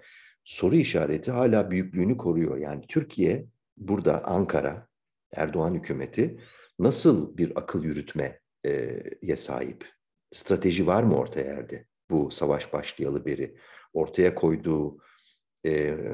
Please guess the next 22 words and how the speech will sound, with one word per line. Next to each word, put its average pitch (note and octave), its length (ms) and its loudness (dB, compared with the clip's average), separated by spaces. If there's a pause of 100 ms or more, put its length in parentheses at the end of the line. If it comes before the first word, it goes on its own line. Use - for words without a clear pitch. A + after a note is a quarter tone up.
(180)
tablo, D#2+ 600 0 (320)
izlediği D#2 640 -2
te-, C2+ 200 -12 (240)
tercihleri D#2 800 0
ne B2+ 60 6
anlatıyor D2 520 0
bize? - 240 -8 (300)
Bir E2+ 60 -6
şey G#2 200 0
çıkıyor C#3+ 340 2
mu E3+ 140 4
buradan, D#3 260 2
yoksa B2 300 0
sadece A#2+ 440 2
yine A#2+ 180 2
günü G#2 280 0
kurtarma, C#2 640 -6 (400)
e, C2 60 -6 (460)
durumu D#2 280 0
mu B1+ 100 -8
söz - 260 -6
konusu? - 380 -12